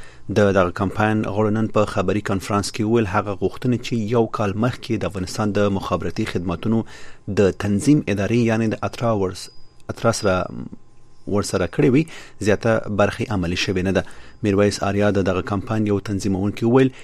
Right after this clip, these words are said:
یو کال مخکې مو د اترا د دې ادارې د چارواکو سره پر شلو هغو مادو توافق کړ چې امریکا عملي شوی وای. نن ورځ به مو په مخابراتي خدمتونو کې ستونزې، ستونزې نه درلودې. د اترا ادارې چارواکي د دغه کمپاین د غړو د دغه ن-،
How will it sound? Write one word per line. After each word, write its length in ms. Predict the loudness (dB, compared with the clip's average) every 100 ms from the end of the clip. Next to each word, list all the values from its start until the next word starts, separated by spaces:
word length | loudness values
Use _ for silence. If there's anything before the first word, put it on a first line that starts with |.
| -6
یو 180 | 2 4
کال 240 | 4 0 2
مخکې 320 | 0 0 0
مو 160 | 2 0
د 60 |
اترا 360 | -2 -4 -2 0
د 80 | 0
دې 340 | 2 0 0
ادارې 320 | -2 -2 -2
د 80 | -4
چارواکو 460 | -4 -2 2 2 0
سره 320 | 0 0 0 -4
پر 160 | -4
شلو 400 | -4 0 2 2 2
هغو 180 | 2 2
مادو 280 | 0 -2
توافق 500 | -2 -2 -2 0 0 -2
کړ 120 | -2 -2
چې 320 | 0 2 2 -2 -16 -18 -6
امریکا 520 | -2 0 -2 -2 0 0
عملي 220 | 0 -4 0
شوی 280 | 4 6
وای. 180 | 6 4 0 -10 0
نن 180 | 4 6
ورځ 180 | 4 4
به 120 | 4
مو 200 | 4 2
په 220 | -2 -4
مخابراتي 600 | -4 -4 -2 0 0 -2
خدمتونو 480 | -2 -2 -2 -2 -6
کې 120 | -6
ستونزې، 460 | -6 -2 -2 -2 -4 -6
ستونزې 320 | -4 2 2
نه 100 | 2
درلودې. 440 | 2 2 2 2 2 -2 -16 -4
د 40 | 0
اترا 260 | 2 2
ادارې 280 | 2 2 -2 -2
چارواکي 580 | -2 2 0 0 -2 0
د 80 | 0
دغه 260 | -2 -2
کمپاین 520 | -2 -2 -4 -2 0 0
د 60 |
غړو 280 | 2 2 2
د 80 | 2
دغه 420 | 0 2 0 -2 -6 -10 -4
ن-، 200 | -2